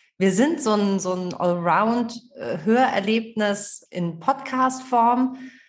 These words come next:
wo das Würfeln nicht ganz rausgeschnitten ist, wo, wo man immer noch das Gefühl hat, man sitzt mit uns am Tisch und, ähm, erlebt eine Pen-and-Paper-Runde. Aber es sind alles eben selbst geschriebene Abenteuer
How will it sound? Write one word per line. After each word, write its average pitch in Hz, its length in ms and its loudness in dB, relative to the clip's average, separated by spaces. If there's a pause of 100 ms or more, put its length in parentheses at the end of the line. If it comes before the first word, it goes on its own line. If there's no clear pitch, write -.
(320)
wo 208 100 4
das 202 340 0
Würfeln 226 580 2
nicht 208 180 -2
ganz 175 220 -2
rausgeschnitten 226 720 0
ist, - 440 -2
wo, 180 460 -2
wo 185 60 0
man 180 180 0
immer 208 200 2
noch 185 160 0
das - 180 -12
Gefühl 190 340 -2
hat, 180 180 -2
man 165 220 0
sitzt 233 320 -2
mit 208 160 0
uns 190 240 -2
am 226 300 0
Tisch - 580 -4
und, 180 420 0
ähm, 170 440 -4
erlebt 185 320 -2
eine 175 100 0
Pen-and-Paper-Runde. 226 1080 0 (680)
Aber 196 220 2
es 196 100 -2
sind 202 120 0
alles 202 360 0
eben 190 360 -2
selbst 180 680 -2
geschriebene 180 840 -2
Abenteuer 220 920 2